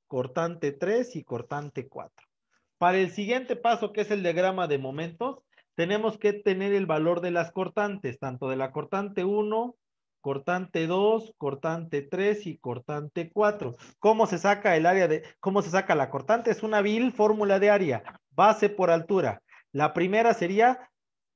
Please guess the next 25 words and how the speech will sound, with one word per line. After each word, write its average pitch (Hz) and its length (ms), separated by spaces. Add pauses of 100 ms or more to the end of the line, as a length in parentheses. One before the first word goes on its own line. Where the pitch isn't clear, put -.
(420)
tres 214 560 (240)
multiplicado 202 1040
por 143 180
diez 175 320
punto 180 440
setenta 127 520
y 110 80
cinco. 104 480 (540)
La 185 340
segunda 226 720 (280)
sería 151 680 (720)
uno 247 500
por 151 380
uno 202 480
punto 170 360
setenta 170 460
y 185 80
cinco. 220 640
Uno 208 420
por 226 460
uno 185 460
punto 208 680 (640)
setenta 135 560
y 123 100
cinco. 120 500